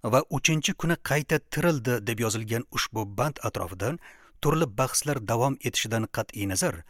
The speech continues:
chuqur va ishonchli tarixiy asos mavjud bo'lishi mumkin va muallifning o'zi ham shunday deb hisoblaydi. Morrisonning kitobi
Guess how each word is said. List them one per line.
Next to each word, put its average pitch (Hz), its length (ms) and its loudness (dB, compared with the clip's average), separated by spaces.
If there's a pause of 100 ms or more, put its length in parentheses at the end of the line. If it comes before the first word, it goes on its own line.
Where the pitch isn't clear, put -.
(360)
chuqur - 300 0 (320)
va 120 200 2
ishonchli 139 460 2 (120)
tarixiy 139 480 2
asos 135 300 2
mavjud 131 340 2
bo'lishi 107 360 -2
mumkin 151 320 -2 (480)
va 131 140 4
muallifning 117 800 2
o'zi 110 260 -2
ham 104 220 -2 (460)
shunday 98 420 -2
deb 101 120 -4
hisoblaydi. 98 520 -2 (1080)
Morrisonning 120 720 4
kitobi 104 400 -2